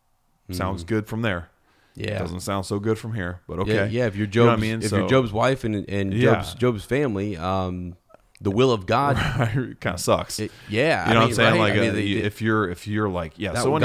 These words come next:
Speaker 1: anyway.
Speaker 2: willed that, you know, he said,
Speaker 1: Right.
Speaker 2: "Go ahead."
Speaker 1: So,
Speaker 2: Um,
Speaker 1: yeah, it's all perspective. It's easy to say. It's like easy to say, "Oh, I, well, I'm sorry about the rain," you know, "Well,
Speaker 2: Mm-hmm.
Speaker 1: my house is flooded."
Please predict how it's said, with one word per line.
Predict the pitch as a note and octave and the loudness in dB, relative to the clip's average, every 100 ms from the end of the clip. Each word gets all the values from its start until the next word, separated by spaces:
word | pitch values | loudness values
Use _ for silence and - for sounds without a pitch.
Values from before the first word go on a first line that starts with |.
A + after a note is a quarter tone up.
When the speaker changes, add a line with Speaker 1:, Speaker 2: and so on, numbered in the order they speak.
| D3 | 2
Speaker 1:
anyway. | F2+ | 4
Speaker 2:
willed | E3+ F3+ E3 | 2 2 0
that, | C3 C3 - | 0 0 -2
you | F#2+ | -4
know, | F#2 A2+ | -2 0
he | G#2+ | -2
said, | G#2+ - | -6 -2
Speaker 1:
Right. | - G#2+ | 8 8
Speaker 2:
"Go | G#2+ | 8
ahead." | B2 C3+ G2+ - - | 2 0 -2 -12 -8
Speaker 1:
So, | - A#2 A2+ G#2+ | 0 2 4 2
Speaker 2:
Um, | - | 0
Speaker 1:
yeah, | B2+ | 2
it's | A2+ E3 | 4 2
all | C#3+ | 2
perspective. | G#2+ - G2 F2 | 0 0 -2 0
It's | G2+ D3 | -2 -2
easy | C3+ A#2 | 0 -2
to | |
say. | G2 A2 F#2+ | 0 0 0
It's | G#2 | 0
like | G#2 | -2
easy | G2+ F#2 D#2+ | -4 -8 -8
to | E2 | -6
say, | - F2 E2+ | -2 -2 0
"Oh, | |
I, | G#2+ G#2 A2+ A2 G2+ E2+ F2 - - _ - | 2 2 2 0 -4 -10 -14 -12 -14 _ -14
well, | G2+ G2 | -10 -10
I'm | |
sorry | F#2 G2 G2 | -2 0 2
about | G2+ | 0
the | G2 | -2
rain," | G2 F#2 F2+ - | -2 -2 -4 -8
you | E2+ | -6
know, | F2+ F#2+ | -4 -2
"Well, | |
Speaker 2:
Mm-hmm. | F#2 F#2+ | 0 2
Speaker 1:
my | |
house | G2+ G#2 F2+ | 2 2 -2
is | D#2+ | -8
flooded." | D#2+ C#2+ C#2 | -10 -12 -12